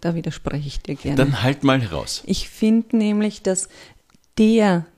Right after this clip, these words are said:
Speaker 1: dem es gelingt, ähm, ähm,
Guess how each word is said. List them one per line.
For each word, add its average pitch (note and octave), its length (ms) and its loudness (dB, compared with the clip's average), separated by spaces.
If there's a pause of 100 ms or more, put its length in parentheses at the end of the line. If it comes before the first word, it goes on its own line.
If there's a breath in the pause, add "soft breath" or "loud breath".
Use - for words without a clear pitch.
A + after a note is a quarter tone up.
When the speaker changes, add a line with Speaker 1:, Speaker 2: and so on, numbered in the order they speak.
(420)
Speaker 1:
dem F3 360 2
es E3+ 220 -2
gelingt, G#3 840 2
ähm, F3 500 2 (1700 soft breath)
ähm, D3+ 800 -2